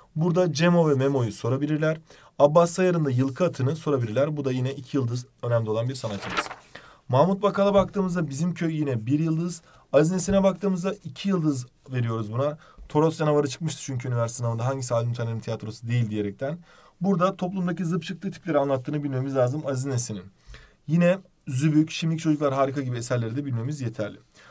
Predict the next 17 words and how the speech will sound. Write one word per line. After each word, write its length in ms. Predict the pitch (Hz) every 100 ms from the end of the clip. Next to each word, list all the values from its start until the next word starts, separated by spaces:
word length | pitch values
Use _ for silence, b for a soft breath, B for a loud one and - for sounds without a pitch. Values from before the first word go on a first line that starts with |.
| B
Faik 380 | - - 151 170
Baysal'a 380 | 180 175 185 180
baktığımızda 720 | 170 - 180 175 156 180 170 - -
yüz 240 | 147 160
temel 200 | 180 170
eser 220 | 170 170
arasında 320 | 165 165 160 165
olan 260 | 156 160 160 B _ 123
Darina'da 380 | 147 165 156
Son 280 | 143 - 165
Günü 240 | 147 123 107
bilebilirsiniz. 720 | 120 123 135 147 156 160 151
Buna 160 | 143 139
ya 140 | 113
bir 100 | 104
yıldız 300 | 131 143 151
koyuyorum. 440 | - 160 151 160